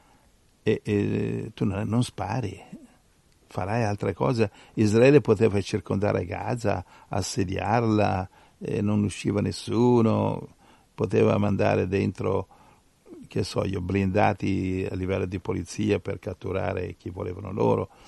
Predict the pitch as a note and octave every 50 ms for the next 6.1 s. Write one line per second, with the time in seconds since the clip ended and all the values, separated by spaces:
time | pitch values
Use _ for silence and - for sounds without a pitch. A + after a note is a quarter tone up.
0 | - - - _ - - G#2 A#2 A#2 A#2+ A#2+ G#2+ - - - A#2 C3 D3+ C#3 -
1 | F#2 F#2+ F#2+ F#2 F2+ - F2+ F#2+ G2+ F#2 F#2 F2+ F2+ - - _ _ _ _ _
2 | _ _ _ _ _ _ _ _ _ _ _ _ _ _ _ _ _ _ _ _
3 | _ _ _ _ _ _ _ B2+ G2+ G2+ G2 G2+ F#2+ - A2 G#2+ - - C3+ B2
4 | A2+ G#2+ G#2+ A#2 A#2+ A#2 G#2+ G#2 G2 G2+ G2+ G2 G2+ F#2+ G2 F#2+ F#2+ F2+ - -
5 | - A#2+ C3 C3+ C3 C3 B2+ B2 B2 A#2+ G#2 F#2+ F#2 G2 G2 G2 G2 G2 G2 F#2+
6 | F#2 F2+